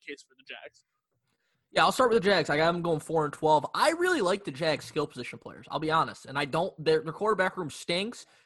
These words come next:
Speaker 2: and their defense is definitely not what it was a couple years ago. But I really like D J Chark. I like Laviska Shenault and what he can do in that offense.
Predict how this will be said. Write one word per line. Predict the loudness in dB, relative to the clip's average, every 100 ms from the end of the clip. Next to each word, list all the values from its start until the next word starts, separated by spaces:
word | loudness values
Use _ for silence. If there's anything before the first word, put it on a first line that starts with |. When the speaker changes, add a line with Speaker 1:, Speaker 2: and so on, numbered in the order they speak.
| _
Speaker 2:
and | -6
their | -6
defense | -4 -6 2 2 2 -2
is | 0
definitely | 2 0 0 -2 -4
not | 0 2 2
what | 0
it | -2
was | -2 -4
a |
couple | -4 -4 -2
years | -6 -6
ago. | -4 0 0 -2 -12 _ 0
But | 4
I | 4
really | 4 4 6
like | 4 2
D | -2 -4
J | 0 0
Chark. | 0 -4 -4 _ _ _
I |
like | -8 -4 -4
Laviska | -2 -2 -2 -2
Shenault | -6 -4 -4 -4
and | -4
what | -8
he | -6
can | -8 -6
do | -4 -4
in |
that | -2 0
offense. | -2 -2 -6 -8